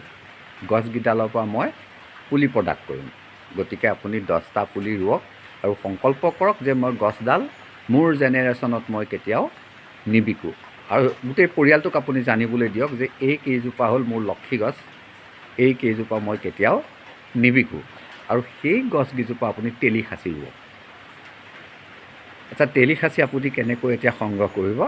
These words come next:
আপুনি যেতিয়া পুলি কিনিবলৈ যাব, তেতিয়া আপুনি তাৰ পাতবিলাক লক্ষ্য কৰিব। তাৰ পাতবিলাক হ'ব দীঘলীয়া, পুলিটো হ'ব একেবাৰে কোমল মিশ্ৰণ,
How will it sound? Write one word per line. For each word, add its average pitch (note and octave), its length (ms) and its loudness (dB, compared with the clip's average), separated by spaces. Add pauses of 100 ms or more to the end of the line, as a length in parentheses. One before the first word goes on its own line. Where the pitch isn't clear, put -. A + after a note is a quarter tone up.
(540)
আপুনি G2+ 260 -2 (180)
যেতিয়া G#2+ 280 -4 (140)
পুলি G#2 220 -4 (100)
কিনিবলৈ G#2 540 0
যাব, G#2+ 140 0 (760)
তেতিয়া G#2+ 340 -2
আপুনি A2 220 -4 (100)
তাৰ A#2 120 -2 (140)
পাতবিলাক B2 440 0 (100)
লক্ষ্য - 320 -8
কৰিব। D2 220 -8 (640)
তাৰ A2 140 2 (120)
পাতবিলাক G2+ 520 -2
হ'ব G2 100 -6 (180)
দীঘলীয়া, G#2 520 -2 (580)
পুলিটো C3+ 460 2
হ'ব G#2+ 140 0 (320)
একেবাৰে B3+ 440 -4 (440)
কোমল G3 300 2 (140)
মিশ্ৰণ, D#3 400 -2